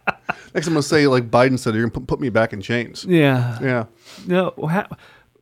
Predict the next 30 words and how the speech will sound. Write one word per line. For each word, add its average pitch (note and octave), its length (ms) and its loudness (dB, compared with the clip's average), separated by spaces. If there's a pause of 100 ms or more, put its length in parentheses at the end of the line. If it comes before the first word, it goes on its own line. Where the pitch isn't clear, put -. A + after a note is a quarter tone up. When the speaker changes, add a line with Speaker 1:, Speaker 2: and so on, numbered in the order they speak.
Speaker 2:
okay, D#3 360 2
we're D3+ 80 4
gonna E3+ 120 4
put E3+ 200 0
you D3 60 -6
back D#3 200 2
in D#3 80 2
chains, D#3+ 300 2
but C3+ 180 -2
you E3+ 60 -2
can E3 100 2
have E3 140 6
a D3 40 4
gun D3+ 280 4
while C3 100 4
you're C3 120 2
doing C#3 260 4
it. A#2 40 -6
Speaker 1:
Well, E3 120 8
yeah, E3 100 8
exactly. A#2+ 540 0
Speaker 2:
Yeah, C3 400 2
you C#3 400 -2
you D3+ 180 -2
just C3 180 -4
lost A#2+ 280 -2
this A#2 120 -4
argument. B2 460 4
Speaker 1:
<laughs> - 60 -6
Speaker 2:
Period. C#3+ 500 4